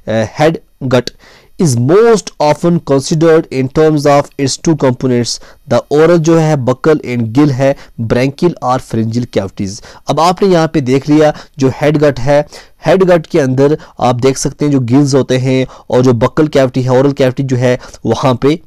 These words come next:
जो है हेड गट के अंदर पाई जाती हैं। उसके बाद जो दूसरा होता है पोर्शन वो क्या होता है फोरगट। अगर हम फोरगट की बात करें ये बिगिन होता है posterior edge of the gills, याद रखना जो एज होता है गिल्स का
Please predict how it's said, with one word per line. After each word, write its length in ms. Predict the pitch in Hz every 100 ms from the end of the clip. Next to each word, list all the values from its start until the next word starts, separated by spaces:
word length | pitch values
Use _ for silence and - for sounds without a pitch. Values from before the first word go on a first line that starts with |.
| _
जो 180 | 110 113
है 200 | 120 151 -
हेड 180 | 143 131
गट 200 | 113 -
के 100 | 110
अंदर 180 | 127 - -
पाई 160 | 104
जाती 280 | 98 98 -
हैं। 200 | 98 98 - - - -
उसके 280 | 226 - 220
बाद 280 | 196 180 185 - _
जो 220 | 147 160
दूसरा 340 | 135 143 - 190
होता 300 | 151 147 151
है 60 |
पोर्शन 460 | 151 135 131 156 156 - - 135
वो 120 | 139
क्या 140 | 156
होता 180 | 135 139
है 160 | 147 - _
फोरगट। 480 | - 151 123 101 - - _ - _ _ _ - - _
अगर 180 | 135 185
हम 80 | 214
फोरगट 420 | - 202 196 196
की 100 | 196
बात 220 | 147 123
करें 200 | 139 139
ये 360 | 147 - - 151
बिगिन 300 | 127 151 196
होता 340 | 143 135 151
है 280 | 139 139 - - _ 247
posterior 600 | 254 - 196 196 208 196 - _ _ 180
edge 160 | 185
of 120 | 160
the 180 | - 131
gills, 420 | 113 107 92 - - - -
याद 200 | 131 156
रखना 320 | 165 170 175 175 - -
जो 180 | 147 -
एज 160 | 185 180
होता 220 | 160 160
है 80 | 165
गिल्स 460 | 131 151 151 - -
का 240 | 151